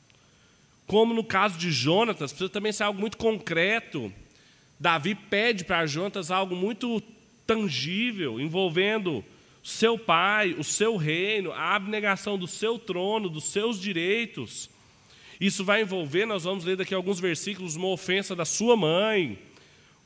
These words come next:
perder as suas armas, os seus direitos. Tudo isso porque ele estava numa relação com o ungido. Optando por obedecer os seus planos e manter-se resignado a ele,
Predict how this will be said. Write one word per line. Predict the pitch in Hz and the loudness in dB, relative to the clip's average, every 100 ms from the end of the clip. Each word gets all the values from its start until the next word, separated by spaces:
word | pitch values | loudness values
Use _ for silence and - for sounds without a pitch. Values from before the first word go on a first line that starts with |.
| _ - | _ 2
perder | 202 196 190 202 | 4 6 4 2
as | 175 | -2
suas | - 247 220 | -2 -2 2
armas, | 160 170 196 214 180 110 - - - - | 4 4 4 4 2 -2 -4 -12 -14 -12
os | 160 | -8
seus | - 226 240 | 0 0 0
direitos. | 208 160 170 202 214 123 - - - - - _ - | -2 0 2 0 -2 -10 -12 -16 -20 -20 -20 _ -2
Tudo | 285 311 220 | 0 2 0
isso | 254 262 180 | -2 -4 -10
porque | 180 202 | -8 -6
ele | 208 | -6
estava | 214 208 | -4 -4
numa | 214 196 | -4 -2
relação | 190 180 160 - 247 196 131 - | 0 0 -2 -4 -2 -4 -6 -8
com | 190 220 | -4 -4
o | 262 330 | -4 -4
ungido. | 262 294 240 98 - - _ _ _ _ _ _ _ _ _ _ _ _ _ _ - - - | -2 -2 -2 -6 -10 -20 _ _ _ _ _ _ _ _ _ _ _ _ _ _ -20 -12 -2
Optando | 190 - 220 240 269 | -2 0 2 2 2
por | 185 208 | 2 2
obedecer | 196 190 185 180 185 156 | 4 6 4 2 0 0
os | 147 | 0
seus | 196 226 | 0 0
planos | - 190 240 269 147 - | 0 0 2 0 -2 -4
e | 175 | -4
manter-se | 190 185 180 165 - | -4 -2 -4 -4 -4
resignado | 147 202 190 175 160 139 123 | -4 -4 -4 -2 0 0 0
a | |
ele, | 131 202 247 123 | 0 0 0 -6